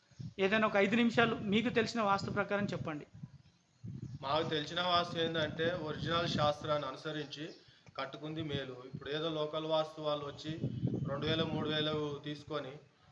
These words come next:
Speaker 2: ఈశాన్య ద్వారాలు పెట్టి ఇట్లా గృహప్రవేశాలు చేసి నానా రకాలుగా ఏంది నష్టపోతున్నారు,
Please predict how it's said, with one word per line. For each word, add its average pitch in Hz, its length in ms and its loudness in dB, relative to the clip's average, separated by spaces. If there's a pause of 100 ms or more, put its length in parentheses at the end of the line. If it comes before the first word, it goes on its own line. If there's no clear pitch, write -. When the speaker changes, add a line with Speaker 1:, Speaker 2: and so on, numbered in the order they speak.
(160)
Speaker 2:
ఈశాన్య 160 340 0
ద్వారాలు 151 420 6
పెట్టి 143 360 -2 (380)
ఇట్లా 135 460 -2 (280)
గృహప్రవేశాలు 147 640 -4
చేసి 143 460 -6 (560)
నానా 151 480 2
రకాలుగా 156 600 0 (540)
ఏంది 151 240 -6
నష్టపోతున్నారు, 151 840 -4